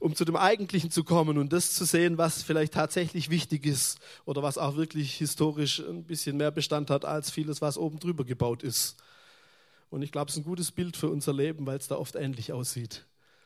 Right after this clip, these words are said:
Man kann total oberflächlich mit diesem Thema Vergebung umgehen, oder? Man kann da reinlaufen, man kann seine Fotos machen, man kann sagen, "Alles ist okay,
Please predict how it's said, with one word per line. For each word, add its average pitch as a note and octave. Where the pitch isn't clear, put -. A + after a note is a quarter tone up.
Man C3+
kann D#3+
total E3+
oberflächlich C#3+
mit C3+
diesem C3
Thema C3+
Vergebung B2+
umgehen, B2
oder? D#3
Man C#3+
kann C#3+
da C3+
reinlaufen, D3+
man C3+
kann D3+
seine D3+
Fotos D#3
machen, C#3+
man C3+
kann C#3
sagen, C#3
"Alles D3+
ist C#3
okay, C#3